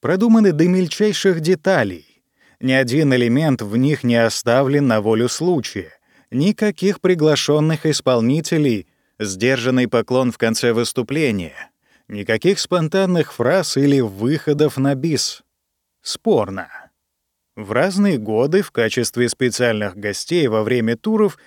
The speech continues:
были приглашены Кристиана Бабалина Хеббельт, Клауфинге, Апокалиптика, The Misfits, Рамонес, Хайна, Хайнц Георг Крам.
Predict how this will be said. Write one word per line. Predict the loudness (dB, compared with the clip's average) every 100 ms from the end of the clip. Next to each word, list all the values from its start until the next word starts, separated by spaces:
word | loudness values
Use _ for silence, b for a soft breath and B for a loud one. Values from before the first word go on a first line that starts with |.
| b
были | -4 0 0
приглашены | 0 2 2 0 0 -2 -4 -12 _ _ _ _
Кристиана | -4 -4 -2 -2 0 0
Бабалина | 2 2 2 2 2 0
Хеббельт, | -2 -2 0 0 -2 -2 -8 -20 _ _
Клауфинге, | -4 0 0 0 -2 -2 2 2 0 -2 _ _ _
Апокалиптика, | -6 -2 0 2 2 2 0 0 -2 2 2 0 -6 b -10
The | -2 0 2
Misfits, | 4 2 -2 -2 -2 -2 -8 -14 _ _ -4
Рамонес, | 0 2 2 2 2 2 0 -4 -4
Хайна, | 0 2 2 0 0 -2 -8 _ _
Хайнц | -4 0 2 0 -2
Георг | 0 2 0 -2
Крам. | -2 -2 -2